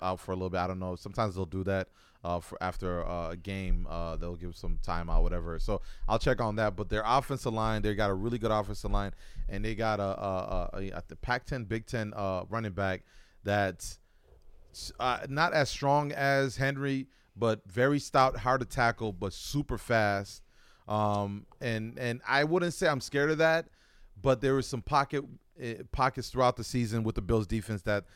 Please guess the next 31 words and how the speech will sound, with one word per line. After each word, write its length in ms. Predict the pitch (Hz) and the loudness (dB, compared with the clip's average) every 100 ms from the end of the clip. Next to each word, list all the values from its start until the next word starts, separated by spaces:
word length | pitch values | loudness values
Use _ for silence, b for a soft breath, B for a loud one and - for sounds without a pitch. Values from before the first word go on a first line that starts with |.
| b b | b b
their 120 | 104 | 0
running, 440 | 101 120 120 110 107 | 2 2 2 -2 -4
uh, 140 | 110 98 | -4 -2
defense 440 | 110 107 107 92 - | -4 -4 -6 -8 -12
wasn't 440 | 110 98 117 101 95 | -10 0 0 0 -4
the 60 | |
best, 240 | 80 92 87 | -4 -4 -6
especially, 560 | - 113 - 110 101 b b b b - | -6 -4 -2 -4 -4 b b b b -2
uh, 240 | 104 101 | 0 0
in 160 | 107 104 | -2 -4
earlier 380 | 110 110 107 107 | -2 0 0 0
on 260 | 104 101 | 0 0
when 200 | 98 98 | -2 -2
we 120 | 98 101 | -4 -4
played, 360 | - 101 98 | 0 0 0
uh, 40 | 98 | 0
uh, 720 | 92 90 92 95 90 87 87 | 0 0 0 0 2 2 0
uh, 180 | 90 87 - - | -2 -4 -6 -6
Titans 420 | - 107 107 98 | -2 -2 -2 -6
and 100 | 95 | -6
we 80 | 92 | -6
played 300 | 90 101 92 | -4 -4 -4
Kansas. 380 | - 98 90 90 | -4 -4 -4 -8
They 140 | 95 87 | -8 -8
just 220 | 87 - b b b | -10 -12 b b b
washed 360 | 95 110 107 107 | 2 2 2 -2
us 120 | - | -4
in 60 | 95 | -4
the 40 | |
running 220 | 92 92 | -2 -4
game. 300 | 87 92 92 | -4 -6 -6